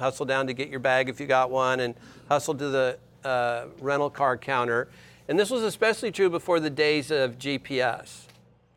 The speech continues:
And, you know, you get in the car and you just start heading down the road, just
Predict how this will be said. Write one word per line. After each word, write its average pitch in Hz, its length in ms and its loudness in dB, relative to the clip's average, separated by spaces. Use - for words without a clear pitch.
And, 143 400 0
you 151 80 -8
know, 147 200 2
you 147 180 -2
get 170 180 2
in 175 120 2
the 180 80 0
car 156 800 4
and 147 120 -4
you 147 60 -4
just 160 300 -2
start 170 320 4
heading 175 320 0
down 180 220 2
the 208 100 2
road, 160 420 2
just - 300 -6